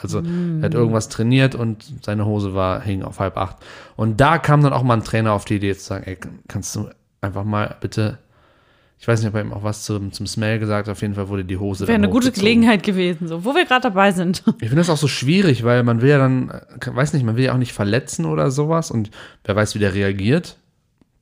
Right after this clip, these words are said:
Speaker 1: Haut mir mit der Hantel am, am, am Kopf oder so.
Speaker 2: Mhm.
Speaker 1: Also das war mein least favorite Gym-Type, muss ich, muss ich sagen, um die Frage doch zu, noch auch zu
Speaker 2: Das ist
Speaker 1: beantworten.
Speaker 2: auf jeden Fall, ähm,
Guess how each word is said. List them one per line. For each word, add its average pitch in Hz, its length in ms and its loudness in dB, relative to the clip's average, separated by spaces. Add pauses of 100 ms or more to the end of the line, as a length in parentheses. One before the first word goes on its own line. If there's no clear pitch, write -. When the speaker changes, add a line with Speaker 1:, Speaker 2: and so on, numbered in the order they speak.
(640)
Speaker 1:
Haut - 80 -6
mir 107 80 -4
mit 101 100 -4
der 95 120 -4
Hantel 123 240 -2
am, 139 420 -2
am, 131 260 0
am 123 220 -2
Kopf 151 240 0
oder 147 200 2
so. 165 320 -2 (140)
Speaker 2:
Mhm. 170 380 -8 (840)
Speaker 1:
Also 113 160 -2
das 135 220 0
war 165 80 4
mein 131 180 4
least 143 300 0
favorite 127 380 2
Gym-Type, 107 640 -2 (160)
muss 101 160 -6
ich, - 280 -14 (460)
muss 101 80 -6
ich 90 80 -10
sagen, 104 300 -6
um 95 100 -6
die 92 100 -6
Frage 95 280 -2
doch 92 180 -6
zu, - 140 -16 (180)
noch - 220 -4
auch - 180 -2
zu - 140 -10
Speaker 2:
Das 92 180 -4
ist - 60 -6
Speaker 1:
beantworten. 180 220 -4
Speaker 2:
auf 180 60 -6
jeden 170 160 -4
Fall, 175 480 -8
ähm, 175 280 -8